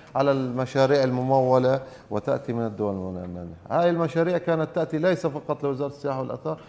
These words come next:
وإنما للجامعات، لكل المؤسسات العاملة بالتراث بسبب السياسة العامة للمانحين. أما الآن هناك تقدم.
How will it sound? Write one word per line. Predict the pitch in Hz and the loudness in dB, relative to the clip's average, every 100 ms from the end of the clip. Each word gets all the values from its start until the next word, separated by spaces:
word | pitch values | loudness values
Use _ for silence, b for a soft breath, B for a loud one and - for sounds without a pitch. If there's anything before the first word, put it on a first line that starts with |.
| B | B
وإنما | 165 175 160 151 | 4 6 8 6
للجامعات، | 143 127 135 139 127 131 147 151 - | 6 4 4 4 4 4 6 4 4
لكل | 120 110 - 147 139 | 4 4 2 0 2
المؤسسات | 135 131 131 135 135 135 | 2 0 -2 -2 -2 -2
العاملة | 131 123 135 127 | 2 2 2 0
بالتراث | 120 123 123 131 139 B B | -2 -4 -2 0 0 B B
بسبب | 143 190 180 | 2 4 4
السياسة | 156 - 170 170 156 | 2 6 6 8 4
العامة | 139 165 160 | 6 6 6
للمانحين. | 147 139 139 131 107 104 92 B B 147 | 6 6 4 2 0 -4 -8 B B 0
أما | 180 180 | 4 6
الآن | 185 185 | 6 6
هناك | 156 180 185 | 4 4 4
تقدم. | - 160 151 107 87 | 4 6 6 4 0